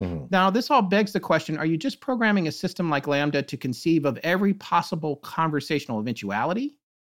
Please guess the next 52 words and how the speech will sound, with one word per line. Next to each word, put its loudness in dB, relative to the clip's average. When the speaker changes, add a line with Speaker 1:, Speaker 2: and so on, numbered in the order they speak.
Speaker 2:
Or 4
are 4
you 2
trying 2
to 0
teach -4
it -6
enough 0
about 0
language 0
to -6
start -2
playing -4
its -6
own 2
games -4
emotionally, -2
which -6
is -4
what 0
we 4
were 4
saying 0
when -2
we 0
were -2
talking 0
about 0
G -6
P -10
T -10
three. -4
It's -10
more 4
than 0
just -6
every -2
eventuality. -8
It's -16
about -2
understanding -4
language. -8
So -4
now 2
you've 2
got 2
this -2
engineer 0
at -2
Google, -4
Blake 0
Lemoine. -4